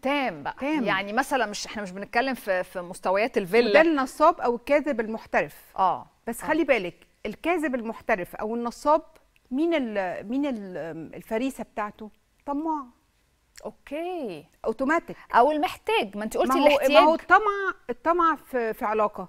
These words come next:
Speaker 1: آه.
Speaker 2: الطمع في شهره. في ناس كتيره بينصبوا على ناس م-، مثلًا ممكن يكونوا ما بيشتغلوش وعايزينهم يتشهروا، فبيلعبوا على لعبه انهم محتاجين الشهره، محتاجين
Speaker 1: مم.
Speaker 2: شغل،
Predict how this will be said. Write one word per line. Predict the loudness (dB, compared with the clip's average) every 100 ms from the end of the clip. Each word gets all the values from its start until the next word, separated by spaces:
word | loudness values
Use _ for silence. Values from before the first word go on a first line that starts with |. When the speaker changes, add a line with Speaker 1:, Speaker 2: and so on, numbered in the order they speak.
| _ -4
Speaker 1:
آه. | -2 -2
Speaker 2:
الطمع | -2 0 2 2 0
في | -8
شهره. | -2 -2 -2 -12 -14 _ _ _
في | -6 -2
ناس | -2 -4
كتيره | -6 -2 -2
بينصبوا | -2 -8 -6 -2 -2
على | -2 -6
ناس | -6 -8 -8
م-، | -10 -8
مثلًا | -8 -6 -6
ممكن | -6 -8 -10
يكونوا | -8 -6
ما | -6
بيشتغلوش | -8 -12 -8 -6 -4 -6 -12 -20 _ _ -10
وعايزينهم | -8 -4 -4 -4
يتشهروا، | -6 -4 -2 -2
فبيلعبوا | -4 -6 -4 -2 0
على | -2 -2
لعبه | -4 -4 -6
انهم | -4 -6 -6
محتاجين | -8 -8 -6 -6
الشهره، | -6 -2 -2 -2 -12
محتاجين | -14 -8 -6 -4
Speaker 1:
مم. | -4
Speaker 2:
شغل، | 0 -2 -2